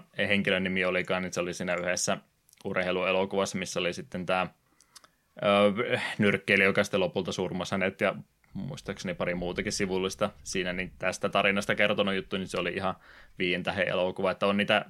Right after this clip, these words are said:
pystyy tekemään tosi hyvinkin. Se, mitenkä mun mielestä urheiluelokuvaa ei tehdä, että se on semmoista junttia ääliö <laughs> meininkiä, että kepposia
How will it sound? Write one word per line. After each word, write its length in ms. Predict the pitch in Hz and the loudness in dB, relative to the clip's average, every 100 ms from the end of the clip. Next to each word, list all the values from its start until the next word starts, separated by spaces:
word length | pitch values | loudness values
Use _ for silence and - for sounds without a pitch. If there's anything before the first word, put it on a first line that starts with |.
| 135 | -2
pystyy 360 | 110 104 110 | -2 0 0
tekemään 440 | 95 98 95 92 92 | 0 2 2 2 0
tosi 240 | 98 98 | 0 0
hyvinkin. 360 | 90 90 92 - - - | -2 -2 -2 -4 -10 -4
Se, 140 | 110 | 0
mitenkä 320 | 104 104 101 | 2 2 2
mun 100 | 101 | 2
mielestä 220 | 101 - | 0 0
urheiluelokuvaa 880 | 107 107 101 98 90 92 90 92 92 | 0 0 2 2 2 0 0 0 2
ei 200 | 107 120 | 2 2
tehdä, 220 | 110 104 | 2 2
että 180 | 98 - | 2 0
se 60 | 98 | -2
on 100 | 95 | 0
semmoista 500 | 98 101 101 113 104 - - - | 0 -2 2 2 0 -4 -20 -10
junttia 420 | 110 101 101 107 92 | -4 -2 -2 0 2
ääliö 320 | 92 95 95 - 131 123 | 2 0 -2 0 0 2
<laughs> 340 | 160 147 - 135 | 4 4 6 6
meininkiä, 560 | 123 107 104 98 104 | 6 6 2 2 0
että 180 | 98 104 95 - - - | 0 -4 -12 -18 -20 -8
kepposia 580 | - 104 - 104 104 98 | -2 -2 0 0 2 2